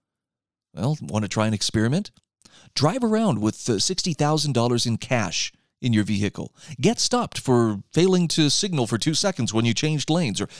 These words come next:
some other pretext. Your license plate light is out. And in many jurisdictions, if a police officer sees sixty thousand dollars or finds it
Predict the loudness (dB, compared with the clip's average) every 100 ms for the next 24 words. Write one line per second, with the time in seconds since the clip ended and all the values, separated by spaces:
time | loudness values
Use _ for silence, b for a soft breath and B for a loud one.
0 | B 0 2 2 2 0 -2 -4 -8 -6
1 | -6 -8 _ _ -2 0 0 0 -2 -2
2 | -2 0 0 0 -4 -6 -12 _ _ _
3 | _ _ _ _ _ _ _ _ _ _
4 | _ _ _ _ -2 2 4 6 6 4
5 | 2 4 4 4 2 2 0 0 -2 -2
6 | 0 0 2 2 2 0 0 0 0 0
7 | 0 0 -2 0 2 2 2 2 0 -2
8 | -4 0 0 0 0 0